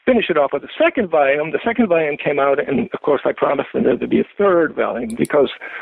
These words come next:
uh, Ibn Arabi is impossible to exhaust. Um, so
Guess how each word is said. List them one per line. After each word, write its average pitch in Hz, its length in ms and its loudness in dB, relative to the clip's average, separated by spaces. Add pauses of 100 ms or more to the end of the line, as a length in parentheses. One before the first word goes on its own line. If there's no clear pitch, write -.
(460)
uh, 139 160 0
Ibn 180 160 2
Arabi 139 300 2
is 127 100 -6
impossible - 1160 -4
to 123 120 2
exhaust. - 640 -4 (1000)
Um, 139 560 0 (1700)
so 190 260 4